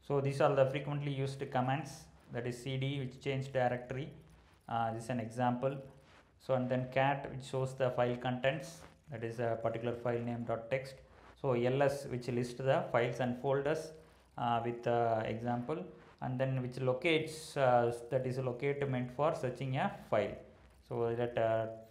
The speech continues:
uh, file name dot text. So and then L S U S B, which lists the U S B devices. So P W D, that is a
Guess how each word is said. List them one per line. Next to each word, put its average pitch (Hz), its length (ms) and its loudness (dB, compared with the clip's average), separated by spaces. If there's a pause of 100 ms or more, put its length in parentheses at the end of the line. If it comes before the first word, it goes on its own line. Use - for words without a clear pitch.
(120)
uh, 120 120 0
file 120 240 0
name 117 180 -2
dot - 320 0
text. - 260 -6 (920)
So 139 80 2
and 135 140 2
then 135 200 4
L 135 160 4
S 139 120 0
U 135 140 0
S 139 80 2
B, 151 240 -4
which 127 220 -6
lists 131 280 -2
the 190 220 0 (100)
U 120 120 2
S 123 100 0
B 220 320 -6
devices. 110 680 -4 (500)
So 139 180 -4
P 151 220 -2
W 135 340 0
D, 131 300 -4 (1200)
that 131 100 2
is 139 140 2
a 127 180 6